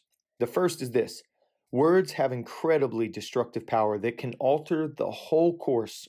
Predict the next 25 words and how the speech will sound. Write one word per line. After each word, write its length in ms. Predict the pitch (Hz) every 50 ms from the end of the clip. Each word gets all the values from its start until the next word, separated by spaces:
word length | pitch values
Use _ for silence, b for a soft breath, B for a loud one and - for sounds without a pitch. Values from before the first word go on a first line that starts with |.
| _
of 120 | - - -
someone's 400 | - - 117 110 110 110 104 95
life. 400 | 101 101 98 98 95 - _ _ _ _ _ _ _ _ _ _ _ _ _ _ _ _ _ _ _ _ -
The 100 | - 127
second 380 | 123 - 156 151 156 160 143 147
thing 160 | 135 123 120
we 80 | 117
need 160 | 120 117 117 113
to 80 | 117
understand 420 | 113 113 107 104 - 127 113 107 104
is 100 | 98 95
this. 320 | 113 107 95 - - - B B B B B B B B B B B B _ -
This 240 | 143 156 151 -
destructive 760 | - - 123 123 - - - - 147 156 156 - - 113 101 -
power 500 | - 113 104 98 98 95 92 - - - _ _ _ _ _
is 220 | - 123 120 - -
fueled 580 | - - - 127 131 139 147 156 160 170 170 - _ _ _ _ _ -
by 140 | 113 98
hell. 480 | 95 95 95 101 101 101 - - - _ _ _ _ _ _ _ _ _ _ _ _ _ _ _ _ _
Hold 260 | - - 208 185 135
up. 240 | 123 - - - _ _ _ _ _ _ _ _ _ _ _
Your 140 | - 170 202
tongue, 420 | 202 - - 127 104 98 95 95 _ _ _ _ _ _ _
when 200 | - 127 131 131
used 580 | 131 123 135 160 185 202 220 233 247 240 -